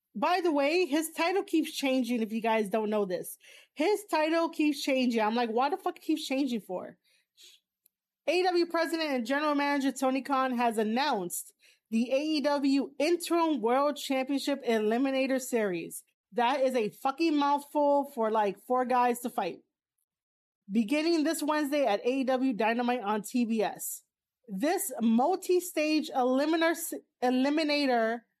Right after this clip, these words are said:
series will feature an exciting battle royale featuring many of the top co-,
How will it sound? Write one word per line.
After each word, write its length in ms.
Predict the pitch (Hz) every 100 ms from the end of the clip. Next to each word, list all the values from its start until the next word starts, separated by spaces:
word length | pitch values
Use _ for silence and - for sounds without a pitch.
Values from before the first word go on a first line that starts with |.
| _
series 880 | - - 311 349 254 185 175 175 - - _ 196
will 220 | 254 311
feature 640 | - 339 339 - 190 165 - _ _ _ _ _ _ _ _ _ _ _ _ _ _ _ _ _ _ _ -
an 140 | 285
exciting 760 | 311 - - 370 403 370 330 277
battle 240 | 294 285
royale 460 | 277 277 269 262 254
featuring 600 | 269 254 269 247 240 285
many 280 | 330 330
of 160 | 277 262
the 80 | 262
top 280 | 277 262 -
co-, 260 | 247 233